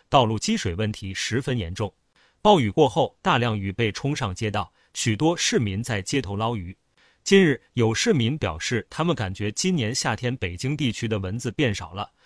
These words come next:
不像以前夏天那么挨叮了，蚊子都被热死了，这是真的吗？北京疾控回应：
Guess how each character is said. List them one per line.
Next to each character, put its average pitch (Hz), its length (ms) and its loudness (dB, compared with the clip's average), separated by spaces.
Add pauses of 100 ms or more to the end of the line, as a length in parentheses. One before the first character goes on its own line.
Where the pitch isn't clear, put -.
(200)
不 175 100 6
像 190 220 4
以 104 100 -2
前 101 300 -4
夏 156 220 0
天 135 180 -4
那 139 80 -2
么 107 120 -2
挨 101 200 -8
叮 139 180 0
了， 131 160 -4 (180)
蚊 113 280 -2
子 143 140 -2
都 117 120 -2
被 107 140 -2
热 104 180 -2
死 92 200 -10
了， 85 180 -18 (140)
这 123 100 0
是 104 100 -2
真 110 160 -2
的 110 120 -2
吗？ 95 160 -6 (500)
北 120 180 6
京 190 160 2
疾 139 140 0
控 135 200 -2
回 95 200 -6
应： 147 200 2